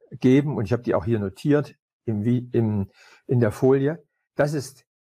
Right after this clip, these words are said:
kein ursächlicher Beweis für Agilcare. Also wir können nicht damit nachweisen und sagen, das ist die Ursache, dass einmal Agilcare gemacht wurde, C vier drei vier, und dadurch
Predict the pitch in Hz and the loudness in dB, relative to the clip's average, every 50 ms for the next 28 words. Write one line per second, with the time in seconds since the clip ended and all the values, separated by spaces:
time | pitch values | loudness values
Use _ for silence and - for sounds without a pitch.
0 | _ _ _ _ - - 143 143 147 147 - - - 180 185 196 214 202 202 - | _ _ _ _ -4 -2 0 0 0 -2 -6 -6 -4 0 2 4 4 2 2 -2
1 | 113 98 113 101 101 98 98 101 - _ - 113 104 98 95 98 98 - - - | -4 -4 -4 -4 -4 -4 -6 -6 -8 _ -10 -6 -4 -4 -4 -4 -6 -8 -8 -4
2 | - 101 104 - 98 - - - 117 101 87 85 95 - _ _ _ - 113 113 | -2 -2 -2 -2 -6 -10 -12 -8 -8 -6 -6 -8 -10 -14 _ _ _ -6 -4 -4
3 | 113 110 120 - 131 135 143 139 139 160 202 196 - - - 147 151 160 160 127 | -4 -6 -4 -2 -2 0 0 0 0 2 2 2 0 -2 -4 -4 -2 -2 -4 -6
4 | - - _ _ _ _ _ _ - 117 120 127 139 131 120 127 131 131 131 120 | -8 -12 _ _ _ _ _ _ -6 -2 0 0 0 0 0 0 0 0 0 0
5 | 123 110 101 101 104 107 110 101 104 117 127 123 143 143 135 - _ _ _ _ | -2 -4 -6 -6 -4 -2 0 2 2 2 0 -2 -4 -8 -12 -12 _ _ _ _
6 | _ _ - 123 120 - 131 - - 185 - - 156 151 147 - 147 127 120 135 | _ _ -4 -4 -4 -6 -10 -12 -12 -8 -4 0 0 0 2 2 0 -2 -2 -4
7 | 127 120 - _ _ - 123 117 - - - 127 135 147 147 135 131 123 123 123 | -8 -8 -12 _ _ -8 -8 -8 -6 -2 0 0 0 0 0 -2 -4 -4 -4 -4
8 | 120 123 - _ _ _ - 120 120 110 107 104 - - 135 135 139 139 135 127 | -6 -8 -14 _ _ _ -2 -2 -2 -2 -4 -8 -6 -2 -2 0 0 -2 -2 -4
9 | 120 123 117 - - 139 120 117 107 98 - - 120 107 98 127 123 113 95 95 | -2 -2 -4 -4 -4 -6 -6 -6 -6 -10 -6 -4 -4 -2 -2 -2 -2 -2 -2 -4
10 | 104 - - 165 160 156 147 - _ _ _ _ _ - - 127 120 120 - - | -4 -6 -4 -2 -2 -2 -2 -4 _ _ _ _ _ -2 -2 -2 -2 -4 -8 -12
11 | _ _ _ _ - 131 131 139 123 123 156 180 151 117 - - _ | _ _ _ _ -2 0 0 0 0 0 -2 -2 -2 -4 -6 -12 _